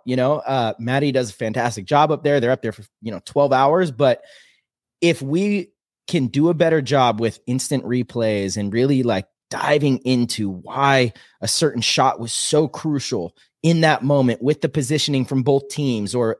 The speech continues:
a certain move was so big, then it's exciting. I mean, it, am I the only one that felt like those games were actually exciting to watch, even though there wasn't much movement?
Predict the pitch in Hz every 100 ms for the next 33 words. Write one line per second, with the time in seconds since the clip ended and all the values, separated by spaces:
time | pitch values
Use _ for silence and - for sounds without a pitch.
0 | _ 117 - 180 - 147 151 175 175 113
1 | 123 - - - 147 139 143 139 101 87
2 | _ _ _ _ _ _ _ _ _ _
3 | _ _ 180 165 147 - 160 220 170 123
4 | 185 - 202 196 190 208 226 233 220 214
5 | 190 131 156 147 156 143 135 139 143 139
6 | 117 123 127 101 - 107 120 117 120 120
7 | 120 113 113 110 110 107 110 101 - 107
8 | 120 117